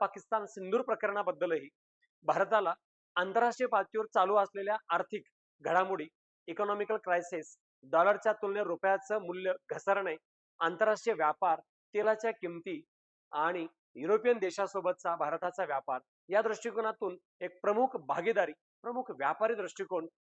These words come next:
डेव्हलप करण्याची ही मोठी संधी या जी सेव्हन च्या निमित्तानं मिळणार आहे. थोड्यात, थोडक्यात सांगायचं म्हणलं, आव्हानं खूप जास्त आहेत, पण आश्वासनं तेवढीच मोठी आहेत आणि संध्याही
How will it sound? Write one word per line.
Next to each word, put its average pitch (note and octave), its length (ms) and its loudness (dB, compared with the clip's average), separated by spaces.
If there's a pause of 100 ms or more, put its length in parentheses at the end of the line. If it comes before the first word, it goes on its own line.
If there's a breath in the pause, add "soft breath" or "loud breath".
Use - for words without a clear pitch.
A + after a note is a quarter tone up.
(100)
डेव्हलप D#3 380 -2
करण्याची E3 500 -6
ही D#3+ 60 -6 (260)
मोठी G3 320 -2
संधी F#3 360 -6 (280)
या D#3 140 -2
जी F3 240 -8
सेव्हन E3 300 -4
च्या F3 120 -6
निमित्तानं D3+ 380 -8
मिळणार C#3+ 280 -4
आहे. E3+ 100 -6 (520)
थोड्यात, A#3+ 260 6 (440)
थोडक्यात A3+ 360 2
सांगायचं F#3 420 -4
म्हणलं, E3+ 260 -4 (400)
आव्हानं E3 400 0
खूप A3+ 220 -4
जास्त G#3 240 2
आहेत, F3+ 120 0 (580)
पण E3 140 0 (220)
आश्वासनं F3 500 -2
तेवढीच E3 460 -6 (420)
मोठी D3 320 -6
आहेत E3 280 0 (420)
आणि C3+ 220 -8
संध्याही D3+ 540 -6